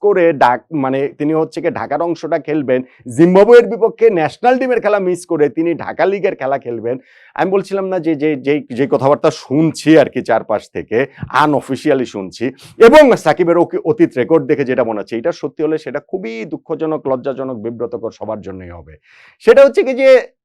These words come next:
ঢাকাতে যদি খেলা হয়, তাহলে সাকিব খেলার ফাঁকে ফাঁকে তার কমার্শিয়াল ভেঞ্চারগুলো করতে পারেন। ওয়ার্ল্ড কাপের আগে তো সাকিবের অনেক চাহিদা থাকবে, বিভিন্ন বিজ্ঞাপনী চাহিদা থাকবে, বিভিন্ন বাণিজ্যিক চাহিদা থাকবে, সেই চাহিদাতে কোনো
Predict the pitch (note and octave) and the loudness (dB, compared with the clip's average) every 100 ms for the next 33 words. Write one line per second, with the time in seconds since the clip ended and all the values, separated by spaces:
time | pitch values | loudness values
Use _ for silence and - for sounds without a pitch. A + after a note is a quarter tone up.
0 | - - D3+ F3 A#3 B3 A#3 A#3+ B3+ - | -20 -6 -4 -2 -2 -2 -6 -4 -6 0
1 | D#3+ F3+ D#3+ C3 A#2 C3 F3 F3 E3+ F#3+ | 4 4 6 4 4 -2 -4 -4 -6 -6
2 | - B2+ D3 E3 - C3+ F3+ E3 - A2 | -4 -2 0 0 -4 -10 -8 -6 -6 -2
3 | C3+ B2 D#2+ _ _ _ _ _ _ _ | 2 2 2 _ _ _ _ _ _ _
4 | _ _ _ _ - D#3 F3 - F#3+ D3 | _ _ _ _ 0 0 0 -2 -2 -2
5 | C#3+ D3 C#3 C3 G2 - F#2+ D#2 C#2+ _ | -4 -4 -2 -4 -6 -10 -12 -14 -18 _
6 | _ C#3 A#3+ A#3 B3 B3 A#3 A3+ A3 G#3 | _ 0 2 4 2 2 0 -4 -6 -4
7 | G#3+ G3+ G3+ G#3+ E3 C#3+ D3 D3 G2 E2 | 0 2 0 0 -2 -2 -4 -4 -8 -12
8 | D2+ _ - - C3 G#3 A#3 F#3+ F3+ A#3+ | -18 _ -20 0 2 4 2 0 2 2
9 | A#3 D#4 A#3 D#3+ D#3 C3 A2+ B2 C3 D#3+ | 4 2 4 4 4 0 -2 -2 -2 -2
10 | G#3+ A#3 E3 F3+ G#3 G3+ G3+ G#3 C#3+ C#3+ | 0 2 4 2 0 -4 0 2 2 0
11 | B2 F2+ D#2 D#2+ - C3+ G3 C4+ - G#3 | -2 -6 -10 -16 -12 -4 -2 -2 -4 -6
12 | A#3 C4+ C#4 - _ _ C4+ C#4 C4+ | 2 2 2 -4 _ _ -4 -2 -2